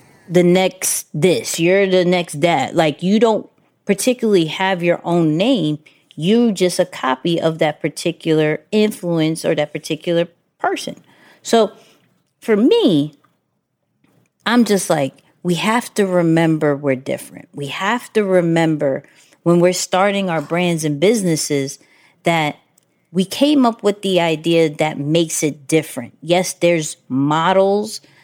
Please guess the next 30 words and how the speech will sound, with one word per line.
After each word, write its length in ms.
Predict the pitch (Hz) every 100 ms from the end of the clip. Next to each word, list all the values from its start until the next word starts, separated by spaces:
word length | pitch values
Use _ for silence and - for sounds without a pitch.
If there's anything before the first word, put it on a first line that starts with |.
| _ _
that 160 | 151 160
have 260 | 147 156 151
been 160 | 160
successful 800 | 156 151 - - 160 165 - 190
that 320 | 190 156 143 - _ _ -
we 180 | 160
could 220 | 175 180 135
look 400 | 131 151 185 190
at 360 | 196 - - _ _ _ -
and 160 | 160
kinda 280 | - 175 156
study 420 | 135 - 170 196
and 160 | 160 143
research, 680 | 156 220 294 294 381 - - - _ _ _ -
but 460 | 190 185 165 - _ _ _ _ _ _ _ _ -
we 180 | 196
have 280 | 196 226 233
to 120 | -
remember 560 | 202 185 185 185 175 -
our 160 | 165 147
core 540 | - - - 254 240
reason 760 | 214 185 226 233 151 151 139 127 - -
of 180 | 160 143
starting 760 | - - 202 240 277 214 156
something, 600 | 139 156 143 - 151 151
which 200 | 170 -
was 340 | 196 226 240 -
to 200 | - 220
be 220 | 202 220
different, 580 | 160 233 - - -